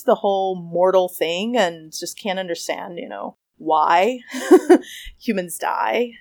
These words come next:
you know? And so it just is really powerful. And, and if I need a good cry, that's my first go-to.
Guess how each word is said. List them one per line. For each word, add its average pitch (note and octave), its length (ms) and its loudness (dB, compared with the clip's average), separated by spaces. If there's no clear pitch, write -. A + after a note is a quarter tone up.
you A3 180 -8
know? G#3+ 300 -2
And G3 220 -6
so F#3+ 560 4
it F3+ 320 2
just - 380 -12
is F3+ 320 -6
really G3 1040 -8
powerful. D#4+ 800 -6
And, E3 580 -6
and - 680 -4
if F#3 180 -2
I G#3 80 6
need A3 160 2
a G3 80 4
good F#3 220 -2
cry, F#3 420 4
that's F#3 240 -2
my F#3 100 0
first E3 300 -4
go-to. D#3 340 -4